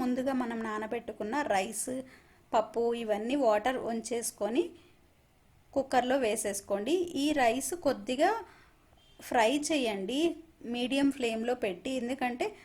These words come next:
మనకి టమాటా ఫ్లేవర్, ఆ మసాలా ఫ్లేవర్ అంతా రైస్కి పడుతుందన్నమాట. రెండు మూడు నిమిషాలు ఇట్లా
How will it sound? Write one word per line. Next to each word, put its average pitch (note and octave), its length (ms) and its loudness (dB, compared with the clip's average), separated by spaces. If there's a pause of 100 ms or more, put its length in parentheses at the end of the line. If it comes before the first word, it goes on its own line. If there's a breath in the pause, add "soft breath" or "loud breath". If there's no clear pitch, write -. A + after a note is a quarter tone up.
(140)
మనకి B3 260 -2 (120)
టమాటా A3+ 420 2 (100)
ఫ్లేవర్, G#3 480 2 (220)
ఆ - 100 0
మసాలా A3+ 420 0 (100)
ఫ్లేవర్ G3+ 400 2
అంతా G#3 200 -2 (120)
రైస్కి G3 400 -2 (100)
పడుతుందన్నమాట. F#3+ 800 -2 (480 loud breath)
రెండు C4 260 2
మూడు C#4 240 4
నిమిషాలు C4 440 0
ఇట్లా B3+ 180 -2